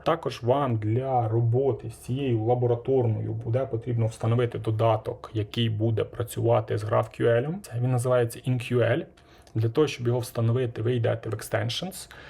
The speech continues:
йдете в Burp Store. І ось тут, в принципі, ви й шукаєте всі додатки, які вам потрібні. Тобто InQL ви пишете,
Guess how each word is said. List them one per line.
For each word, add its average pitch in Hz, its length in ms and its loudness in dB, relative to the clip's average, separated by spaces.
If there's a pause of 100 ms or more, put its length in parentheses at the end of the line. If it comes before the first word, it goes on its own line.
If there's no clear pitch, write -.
(180)
йдете 117 540 2
в 107 100 -4
Burp 117 600 -2
Store. 190 220 2 (580)
І 233 160 -2
ось 233 140 0
тут, 175 200 -4
в - 20 -18
принципі, 147 460 -2
ви 123 220 2
й 127 40 -4
шукаєте 113 600 0
всі 123 260 -6
додатки, 113 420 -2
які 110 140 -4
вам 104 140 -2
потрібні. 107 460 -6
Тобто - 320 -10
InQL 147 680 -2
ви 196 100 -4
пишете, - 420 -4